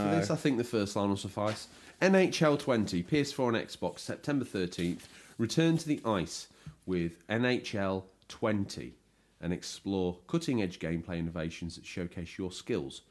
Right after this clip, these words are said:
Speaker 2: more customization options to unlock your style, and new modes to compete with friends. Now, Tom, that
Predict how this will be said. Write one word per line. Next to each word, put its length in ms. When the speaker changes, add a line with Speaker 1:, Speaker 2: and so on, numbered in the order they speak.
Speaker 2:
more 220
customization 800
options 380
to 100
unlock 280
your 100
style, 420
and 180
new 160
modes 540
to 120
compete 380
with 140
friends. 420
Now, 80
Tom, 360
that 340